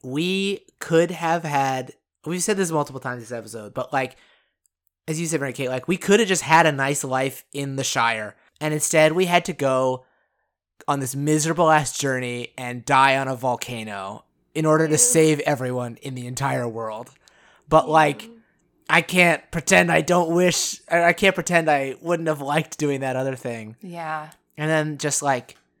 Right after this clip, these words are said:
Speaker 1: their tenderness with each other is so sweet.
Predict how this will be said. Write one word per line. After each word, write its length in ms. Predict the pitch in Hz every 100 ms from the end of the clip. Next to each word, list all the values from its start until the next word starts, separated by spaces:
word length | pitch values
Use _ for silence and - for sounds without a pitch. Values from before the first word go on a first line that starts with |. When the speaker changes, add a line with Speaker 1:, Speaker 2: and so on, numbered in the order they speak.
| _ _ _
Speaker 1:
their 140 | 147 151
tenderness 600 | - 156 147 139 131 -
with 120 | 131
each 160 | 120 120
other 560 | 107 107 107 104 98 -
is 80 | 113
so 500 | - - 113 101 92
sweet. 720 | - - - 90 87 - -